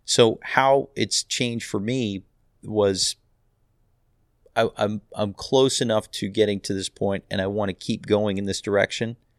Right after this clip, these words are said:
of, of kind of eliminating eating meat. And then it was for my students to go, "Okay, well, this is really working for me, you know, try,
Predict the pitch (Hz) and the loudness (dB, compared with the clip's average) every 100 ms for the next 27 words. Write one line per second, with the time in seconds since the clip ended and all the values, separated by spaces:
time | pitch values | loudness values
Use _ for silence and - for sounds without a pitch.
0 | _ _ _ _ _ 107 101 - - 95 | _ _ _ _ _ 0 0 -2 -2 -2
1 | - 113 95 - 113 101 117 113 98 92 | 0 0 0 -2 0 2 4 4 2 0
2 | 92 92 98 _ _ _ _ _ 107 95 | -2 -6 -12 _ _ _ _ _ 0 0
3 | 95 92 92 - _ 98 113 120 - 101 | -2 -4 -6 -10 _ 0 2 0 2 2
4 | 95 - 104 98 95 90 - 143 131 - | 2 -2 -2 0 -2 -6 -4 -2 -2 -2
5 | 95 104 127 110 110 110 110 - 131 143 | -2 -2 0 0 2 0 -2 -2 -4 -4
6 | - 123 120 113 117 - 101 110 110 71 | -4 -2 0 0 0 -2 -8 -6 -4 -4
7 | 107 101 101 _ _ _ _ _ _ - | -4 -6 -8 _ _ _ _ _ _ 2
8 | 117 120 | 2 0